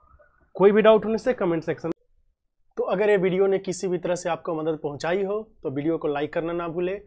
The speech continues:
और चैनल पे नए हैं तो चैनल को जरूर से सब्सक्राइब करें, क्योंकि यहाँ पे सारे बेस्ट पीवाईक्यू का सॉल्यूशन मिलेगा आपको डिटेल में।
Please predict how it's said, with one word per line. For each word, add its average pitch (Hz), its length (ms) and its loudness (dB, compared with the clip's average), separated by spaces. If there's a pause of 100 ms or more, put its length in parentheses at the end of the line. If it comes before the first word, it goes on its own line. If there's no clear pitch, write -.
(300)
और 151 100 -8
चैनल 185 280 0
पे 220 140 0
नए 220 180 0
हैं 226 280 -6
तो 165 160 -4
चैनल 151 260 -4
को 151 120 -6
जरूर 143 220 -4
से - 140 -4
सब्सक्राइब 185 460 -6
करें, 196 260 -2 (320)
क्योंकि 214 220 -2
यहाँ 196 260 0
पे 277 160 -2
सारे 185 260 -2
बेस्ट 165 240 -6
पीवाईक्यू 175 380 -4
का 160 140 -6
सॉल्यूशन 156 340 -8
मिलेगा 160 380 -2
आपको 151 240 -6
डिटेल 156 360 -4
में। 208 240 -4